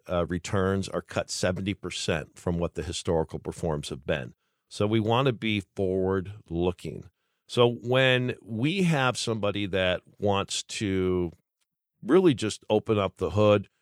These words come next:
take a look underneath, you know, or, or underneath the hood rather of their portfolio, we wanna evaluate it.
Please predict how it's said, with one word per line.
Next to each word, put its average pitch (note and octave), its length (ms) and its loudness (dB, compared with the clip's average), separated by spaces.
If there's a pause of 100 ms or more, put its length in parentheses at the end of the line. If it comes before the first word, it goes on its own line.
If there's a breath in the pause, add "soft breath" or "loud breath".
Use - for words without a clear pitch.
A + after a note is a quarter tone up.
(220)
take A2+ 220 -2
a A2 60 -2
look G2 360 0
underneath, F#2+ 460 0 (260)
you F#2+ 140 -2
know, F2+ 60 -2
or, F2 280 0 (200)
or G2+ 240 0
underneath G2+ 400 2
the D#2 100 -4
hood F2 180 0
rather E2+ 380 0
of F2 100 2
their E2 140 -2
portfolio, F#2+ 800 0 (380)
we G2 120 2
wanna C3 260 4
evaluate E2 720 -2
it. - 140 -14